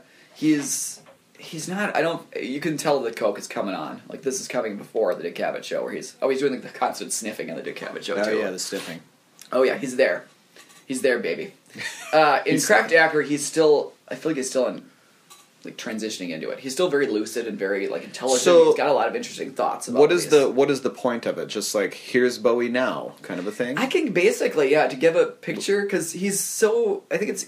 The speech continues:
Speaker 1: easy for us to forget how, what, how he was perceived in these
Speaker 2: Yeah.
Speaker 1: new markets when he was still exploding. He was still, and he wasn't gigantic in America yet. He was, he was getting there, but he got bigger around the, the Soul period is what actually really exploded him in America.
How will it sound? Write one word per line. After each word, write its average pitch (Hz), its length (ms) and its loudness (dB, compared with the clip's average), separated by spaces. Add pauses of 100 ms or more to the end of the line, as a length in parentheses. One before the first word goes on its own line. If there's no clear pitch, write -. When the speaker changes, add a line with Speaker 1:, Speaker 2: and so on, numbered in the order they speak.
Speaker 1:
easy 175 280 -4
for 143 160 0
us 131 140 -2
to 123 100 -6
forget 117 320 -2
how, 110 200 -6
what, 117 400 0
how 147 120 2
he 160 80 4
was 131 160 -2
perceived 135 580 -6 (680)
in 143 100 2
these 131 120 0
Speaker 2:
Yeah. 123 60 -2
Speaker 1:
new 147 100 2
markets 131 380 0
when 135 80 -4
he 127 40 0
was 123 80 -4
still 135 200 2
exploding. 127 400 0
He - 40 -2
was 120 100 -6
still, 156 460 2
and 151 80 -2
he 151 60 2
wasn't 170 320 2
gigantic 127 500 -2
in 110 80 -4
America 113 340 -4
yet. 101 280 -4
He 135 100 -12
was, 151 160 -4
he 165 80 -4
was 180 80 -6
getting 131 300 0
there, - 180 -8
but - 340 -2 (720)
he 147 80 -2
got 147 200 2
bigger 143 360 4
around 113 260 -2
the, - 60 -10
the 123 140 -6
Soul 160 240 2
period 98 280 -4
is 104 80 -8
what 104 120 2
actually - 260 -6 (680)
really 131 240 0
exploded 101 460 -4
him 82 100 -8
in - 60 -6
America. 139 240 4